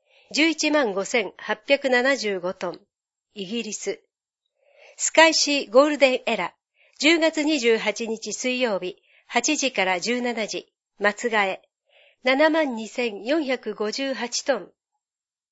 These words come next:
マルタ。セレブリティミレニアム、十月三十日金曜日、十時から二十時、松替え、九万九百六十三トン、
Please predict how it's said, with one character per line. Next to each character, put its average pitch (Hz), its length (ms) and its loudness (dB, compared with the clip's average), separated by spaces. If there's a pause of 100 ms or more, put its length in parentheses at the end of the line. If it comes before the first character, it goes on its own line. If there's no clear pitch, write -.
(120)
マ 240 140 -2
ル 208 80 -10
タ。 - 240 -12 (1040)
セ 269 180 4
レ 311 100 6
ブ 294 120 0
リ 294 140 -2
テ 269 240 -4
ィ 247 40 -4
ミ 262 100 0
レ 262 140 4
ニ 214 180 -2
ア 196 80 -2
ム、 180 200 -6 (180)
十 294 240 0
月 302 220 0
三 277 280 4
十 247 180 -2
日 220 260 -4
金 240 260 -4
曜 214 220 2
日、 180 180 -8 (160)
十 294 200 2
時 240 140 -2
か 190 140 -2
ら 180 160 -2 (240)
二 247 160 -2
十 254 260 -2
時、 170 220 -10 (640)
松 208 280 2
替 240 180 0
え、 - 240 -6 (720)
九 320 240 2
万 254 340 0
九 330 220 0
百 254 260 -4
六 196 240 -6
十 226 200 -4
三 208 240 -6
ト 202 220 -4
ン、 - 60 -14